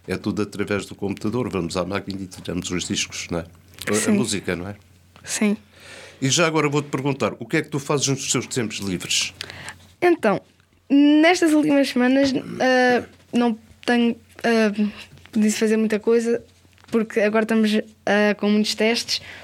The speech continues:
Speaker 2: por isso tenho testado. Mas o que eu faço nos meus tempos livres é ou ler um livro, ou tocar piano, ou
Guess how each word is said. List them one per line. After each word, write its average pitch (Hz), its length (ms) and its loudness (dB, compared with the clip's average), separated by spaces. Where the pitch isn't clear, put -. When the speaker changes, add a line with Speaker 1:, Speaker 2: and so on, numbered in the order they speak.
Speaker 2:
por 220 100 2
isso 220 100 0
tenho 220 200 2
testado. 208 420 0
Mas 262 440 4
o 269 60 2
que 233 60 0
eu 254 80 2
faço 247 240 2
nos 247 60 4
meus 240 120 2
tempos 240 320 0
livres 247 320 4
é 214 280 4
ou 196 120 4
ler 220 220 4
um 226 160 4
livro, 226 560 6
ou 208 460 4
tocar 202 320 0
piano, 240 580 4
ou 214 580 6